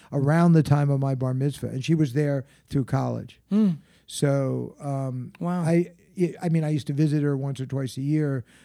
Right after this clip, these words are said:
Speaker 1: So she left. And then my father spent his time either traveling from Westchester County, New York to the city to work or visiting my mother. So there really wasn't much family in my family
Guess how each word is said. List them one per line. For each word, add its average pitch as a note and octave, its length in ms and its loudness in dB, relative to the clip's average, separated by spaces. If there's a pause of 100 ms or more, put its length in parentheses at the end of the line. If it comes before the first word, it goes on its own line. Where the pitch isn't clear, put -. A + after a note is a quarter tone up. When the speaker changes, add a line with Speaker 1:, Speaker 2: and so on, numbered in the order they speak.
Speaker 1:
So D3+ 160 0
she A#3 200 2
left. D#3 360 0
And D#3 100 -2
then D#3 80 -2
my D3+ 140 -2
father E3+ 340 0
spent D3+ 280 -4
his C#3 120 -4
time C#3+ 240 -4
either C#3 280 -2 (260)
traveling D#3+ 480 0
from C#3 200 -4
Westchester C#3+ 460 -4
County, C#3+ 360 -4
New C#3 100 -4
York C3+ 340 -4
to - 100 -8
the B2 120 -6
city D3+ 360 -2
to C#3 80 -2
work D3+ 380 -2
or C3+ 120 -4
visiting C3+ 420 -4
my C3 120 -6
mother. C3+ 420 -6 (340)
So F3 160 4
there F3+ 100 8
really A3 220 8
wasn't E3 560 6
much C#3+ 240 -6
family D#3 580 -2
in B2+ 140 -6
my B2+ 220 -4
family C3+ 680 -4